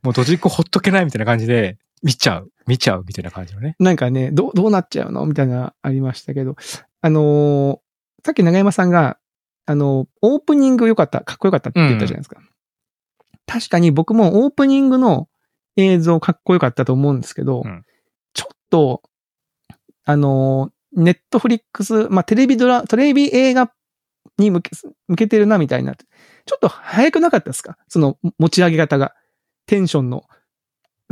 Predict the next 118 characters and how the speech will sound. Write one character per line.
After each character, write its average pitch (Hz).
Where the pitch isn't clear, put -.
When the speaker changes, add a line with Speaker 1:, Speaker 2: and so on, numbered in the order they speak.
Speaker 2:
オ 285
ー -
プ 320
ニ 302
ン 285
グ 269
の 254
映 226
像 220
が 208
い -
き 214
な 208
り 202
こ 170
う -
入 208
っ 175
て -
い -
く 135
ん 123
で 120
す -
け -
ど、 131
結 -
構 151
短 208
め 233
の 220
カ -
ッ -
ト 143
で、 135
Speaker 1:
う 139
ん。 104
Speaker 2:
そ 185
の 151
こ-、 -
い 208
わ 269
ゆ -
る 220
こ 147
う -
殺 196
し 214
屋 202
を 185
連 185
想 190
す -
る 190
よ 180
う 160
な -
殺 175
し -
の 170
シ-、 -
シ -
ー 135
ン -
と 120
い 123
う 165
か、 127
Speaker 1:
シ 120
ー -
ン -
が -
ね。 110
う 101
ん -
う 101
ん。 92
Speaker 2:
だ 156
か -
ら 269
殺 -
し、 -
直 -
接 262
じ 254
ゃ -
な 254
い 233
ん -
だ 208
け 214
ど、 208
例 175
え 156
ば 123
こ 120
う 120
な 135
ん -
か 127
銃 147
が 127
出 123
て 127
き -
た -
り -
と -
か、 -
Speaker 1:
う 139
ん -
う -
ん。 -
Speaker 2:
な 110
ん -
か 107
そ 101
の 98